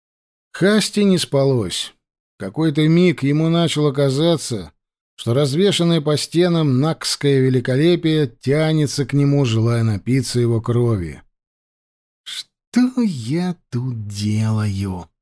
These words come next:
шептал он себе под нос, крутясь сбоку на бок под ворохом шкур. «Зачем я тут? Чем я так прогневил Исварху,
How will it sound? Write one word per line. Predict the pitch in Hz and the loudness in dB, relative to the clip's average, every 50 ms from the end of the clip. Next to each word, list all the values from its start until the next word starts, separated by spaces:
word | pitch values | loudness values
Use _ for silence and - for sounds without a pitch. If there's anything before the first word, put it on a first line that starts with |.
| _ _ _ _ _ _ _ _ | _ _ _ _ _ _ _ _
шептал | - - 107 95 - - 135 143 147 147 | -12 -12 -12 -10 -6 -2 0 0 2 2
он | 143 131 | 0 0
себе | 117 - 131 131 139 127 | -2 -2 0 0 0 0
под | 123 131 123 123 | 0 -2 -2 0
нос, | 135 147 165 175 175 170 - | 0 2 2 2 2 0 -2
крутясь | - - 131 123 117 117 123 120 117 110 | -2 -4 -4 -4 -2 -2 -2 -2 -2 -2
сбоку | 101 95 95 95 117 113 107 - 98 | -4 -4 -4 -2 -2 -2 -2 -2 -4
на | 90 95 123 151 170 170 165 | -4 -2 -2 0 0 0 0
бок | 160 160 139 - | 0 0 -2 -2
под | - 135 131 127 | -4 -4 -2 0
ворохом | 147 180 214 214 196 180 143 165 175 170 | 2 2 2 4 2 0 0 0 -2 -2
шкур. | 143 - - - 165 165 160 139 110 92 - _ _ _ _ _ _ _ _ _ _ _ _ _ _ _ _ - | -4 -4 -2 0 2 2 2 2 0 -4 -8 _ _ _ _ _ _ _ _ _ _ _ _ _ _ _ _ -8
«Зачем | 233 220 202 208 220 190 160 127 - - - - 110 120 127 127 120 120 | -6 -4 -2 -2 -2 -2 -2 -2 -4 -4 -4 -4 -2 -2 -2 -2 -2 -2
я | 110 107 107 101 | -2 -2 -4 -6
тут? | - - - 92 87 80 76 _ _ _ _ _ _ _ _ _ _ _ _ _ _ _ - | -8 -10 -12 -10 -10 -12 -14 _ _ _ _ _ _ _ _ _ _ _ _ _ _ _ -12
Чем | - - - 160 180 196 214 226 226 233 226 226 | -8 -6 -2 0 2 2 2 2 2 4 4 4
я | 220 214 208 202 | 4 4 2 0
так | 196 - 170 180 190 185 180 - | 0 -2 -2 -2 -2 -2 -4 -2
прогневил | - 180 170 156 160 175 165 156 160 175 185 185 175 170 | -2 -2 0 2 2 2 4 4 4 4 4 4 2 2
Исварху, | 143 - - 147 160 170 175 180 175 165 139 - - 139 120 107 90 82 | -2 -2 -4 -2 -2 0 0 0 0 0 -2 -2 -2 -2 -2 -2 -6 -10